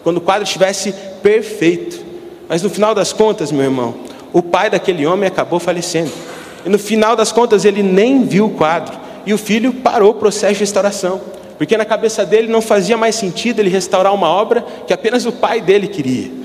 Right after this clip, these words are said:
Isso fez com que nenhum dos objetivos fosse alcançado.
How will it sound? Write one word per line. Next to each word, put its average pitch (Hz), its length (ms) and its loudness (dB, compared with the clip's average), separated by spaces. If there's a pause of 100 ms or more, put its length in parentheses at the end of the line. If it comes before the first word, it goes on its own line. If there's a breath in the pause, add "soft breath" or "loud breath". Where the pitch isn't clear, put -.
(380 loud breath)
Isso 214 220 2
fez 233 260 4
com 220 100 -4
que 208 280 -6 (260 loud breath)
nenhum 175 400 4
dos 208 200 0
objetivos 151 640 0
fosse - 260 0
alcançado. 127 520 -4